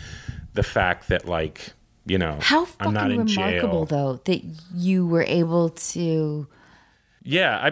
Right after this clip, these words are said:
Speaker 1: I, it's pretty cool. I mean, you know, that's kinda lame, but peop-, you know, it's, it's, it is really, when I look back, it is pretty miraculous that, like,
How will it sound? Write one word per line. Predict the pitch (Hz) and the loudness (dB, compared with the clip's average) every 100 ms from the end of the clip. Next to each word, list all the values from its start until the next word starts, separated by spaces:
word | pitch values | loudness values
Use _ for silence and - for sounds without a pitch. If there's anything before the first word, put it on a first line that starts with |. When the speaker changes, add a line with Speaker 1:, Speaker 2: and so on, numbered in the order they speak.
| 107 170 | 0 -2
Speaker 1:
I, | |
it's | 190 185 | -2 -2
pretty | - 269 202 | 0 2 2
cool. | - 135 | 2 2
I | |
mean, | 147 180 | 4 4
you | 180 | 4
know, | 151 | 4
that's | 123 - | 0 -4
kinda | 160 147 | 0 2
lame, | 120 110 101 | 4 2 0
but | 101 | -2
peop-, | 156 151 - | 0 -2 -2
you | 135 | 0
know, | 107 90 | 0 -2
it's, | 127 123 - | -4 -6 -2
it's, | 147 - - - | -4 -4 -10 0
it | 175 | 2
is | 185 160 165 | 2 0 -6
really, | 151 160 196 185 | -4 0 2 2
when | 147 | 4
I | 131 | 2
look | 131 135 135 | 4 2 2
back, | 113 98 90 - | 2 2 2 -4
it | - 139 | -2 2
is | 156 151 | 2 0
pretty | - 147 123 | -2 0 2
miraculous | 107 95 90 82 - 80 78 - | 0 0 -2 -4 -6 -10 -10 -10
that, | 90 85 | -8 -6
like, | 87 85 82 - | -4 -4 -6 -16